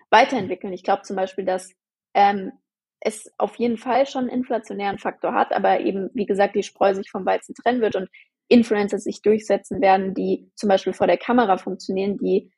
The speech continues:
auch einen Podcast, wie wir hier aufnehmen können, oder die auch zum Beispiel in einem Livestream funktionieren. Was meinst du, wie viele Instagram-Follower es gibt, die in einem Livestream total untergehen würden, weil die einfach nur auf schönen Fotos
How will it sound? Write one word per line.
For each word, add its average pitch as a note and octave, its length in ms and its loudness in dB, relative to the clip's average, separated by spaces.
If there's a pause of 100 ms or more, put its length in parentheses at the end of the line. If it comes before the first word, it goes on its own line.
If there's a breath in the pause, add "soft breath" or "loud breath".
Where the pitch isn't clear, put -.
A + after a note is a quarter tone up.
(140)
auch F#3+ 340 4
einen G3 200 -2
Podcast, B3 500 2
wie F3+ 120 0
wir F#3 100 6
hier - 200 2
aufnehmen F#3+ 340 -2
können, G#3 220 -2
oder G#3 260 4
die F#3+ 200 -4
auch - 160 2 (320)
zum - 140 -6
Beispiel G3 240 -2
in F3+ 60 -4
einem F3 100 -2
Livestream F#3+ 420 2
funktionieren. - 540 -8 (240 loud breath)
Was - 160 -4
meinst A#3 260 4
du, G#3+ 60 2
wie G#3+ 80 2
viele G#3 180 0
Instagram-Follower G3 720 2
es F#3 160 -2
gibt, A3 260 4 (340 soft breath)
die G3+ 380 2 (320)
in G#3+ 140 4
einem G3 100 -2
Livestream G#3 720 4
total A3 380 0
untergehen B3 500 -2
würden, G3+ 320 -2
weil G3+ 160 2
die G3 100 -2
einfach G3+ 240 -4
nur G#3+ 240 -2
auf G#3 120 0
schönen A3 320 -4
Fotos - 600 -4